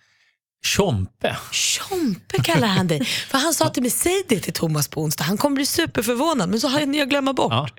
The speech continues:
Speaker 2: Det var ju G T:ns dag, du vet.
Speaker 1: Ja, just det. Precis. Gin och tonic-dagen när jag fyller år. Men ja, han har alltid massa konstiga namn. Det mest konstiga namnet var att han kallade min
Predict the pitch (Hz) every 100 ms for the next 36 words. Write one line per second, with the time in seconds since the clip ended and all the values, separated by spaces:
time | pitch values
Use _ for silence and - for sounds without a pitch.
0 | _ - - 277 285 262 262 247 233 180
1 | 226 170 160 156 - - - 381 143 165
2 | 196 - - - - - 156 156 110 -
3 | 135 139 147 120 110 131 131 107 92 90
4 | 98 98 92 - - - - 139 147 151
5 | 151 147 160 180 202 180 135 190 180 220
6 | - 160 160 - 175 165 123 120 113 147
7 | 82 92 120 - _ _ _ 131 135 175
8 | 180 - 160 151 131 123 120 113 113 107
9 | 107 - - - 117 117 113 107 107 101
10 | 104 98